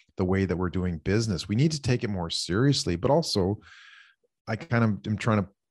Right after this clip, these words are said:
fit these two together. We have to take it more seriously, but we also have to have more fun with it. And that's where strategy storming comes in. The, so the strategy expedition i-, is understanding that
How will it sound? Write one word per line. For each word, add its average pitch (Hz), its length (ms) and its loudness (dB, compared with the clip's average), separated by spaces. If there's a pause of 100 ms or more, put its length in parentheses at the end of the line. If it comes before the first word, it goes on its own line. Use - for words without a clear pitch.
fit - 160 -4
these 104 160 -2
two 107 160 0
together. 101 440 0
We 101 300 -4
have 110 160 0
to - 80 -16
take 110 140 -4
it 101 60 -4
more 95 140 -4
seriously, 156 440 0
but 101 160 -4
we 113 80 2
also 117 240 -2
have 104 160 -4
to 101 60 -2
have 92 100 -2
more 87 240 -4
fun 127 320 0
with 101 180 -2
it. 65 100 -4 (360)
And 98 80 0
that's 117 200 0
where 107 140 2
strategy 101 580 -2
storming 95 540 -2
comes 78 340 -8
in. 71 240 -8 (460)
The, 95 80 -2
so - 340 0
the 92 80 0
strategy 123 480 0
expedition 113 680 0
i-, - 20 -2
is 104 340 -4
understanding 113 720 -2
that 87 160 -4